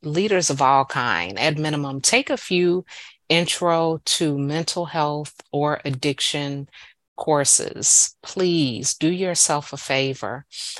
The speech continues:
Again, the hardest thing, the hard, the toughest <laughs> negotiation that I've ever had was convincing someone that their life without heroin would be better. Um, and it's, it's real.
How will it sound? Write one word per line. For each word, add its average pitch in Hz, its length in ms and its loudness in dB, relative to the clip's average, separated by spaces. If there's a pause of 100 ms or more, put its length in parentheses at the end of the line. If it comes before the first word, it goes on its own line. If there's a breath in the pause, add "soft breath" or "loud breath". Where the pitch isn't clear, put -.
Again, 143 540 2
the 139 100 -2
hardest 165 920 2
thing, 147 640 -2 (160)
the 139 100 -2
hard, 165 300 2
the 139 180 -2
toughest - 500 2
<laughs> 151 60 -2
negotiation 165 920 0 (380 loud breath)
that 139 120 2
I've 156 240 2
ever 160 280 0
had 156 560 0
was 143 200 2
convincing 151 1080 -2 (420 loud breath)
someone 147 800 0
that 131 360 0
their 135 220 -2
life 139 480 -2
without 127 380 -2
heroin 135 720 -4
would 135 260 -6
be 123 140 -6
better. 104 520 -6 (560 loud breath)
Um, 135 380 0
and 156 240 2
it's, 156 200 4
it's 147 280 4
real. 156 580 -2